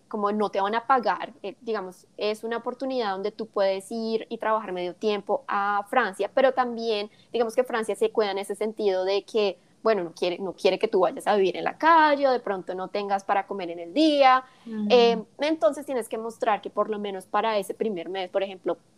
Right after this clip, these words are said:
Speaker 1: vas a tener dónde, dónde dormir, qué comer,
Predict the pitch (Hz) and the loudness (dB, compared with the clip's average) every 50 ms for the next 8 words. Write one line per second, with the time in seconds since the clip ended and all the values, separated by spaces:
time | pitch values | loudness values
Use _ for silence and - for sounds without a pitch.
0 | _ _ _ _ _ _ _ _ _ _ - 202 208 202 214 214 214 185 - - | _ _ _ _ _ _ _ _ _ _ -6 0 4 4 4 4 2 -2 -4 -2
1 | 208 208 190 170 165 190 185 185 180 180 185 185 185 185 180 202 - - 190 175 | 0 0 0 2 2 0 0 0 0 0 0 0 -2 -2 -4 -8 -10 -10 -6 -4
2 | 180 180 175 170 175 175 175 180 175 170 170 220 277 277 269 262 262 254 254 247 | -4 -4 -2 -2 -4 -2 -2 -2 -4 -2 0 0 2 2 2 2 2 2 2 2
3 | 247 240 233 240 - - - 175 180 208 233 240 240 233 233 226 226 226 226 | 2 2 0 0 -4 -12 -8 -6 0 2 2 4 4 4 4 4 2 2 0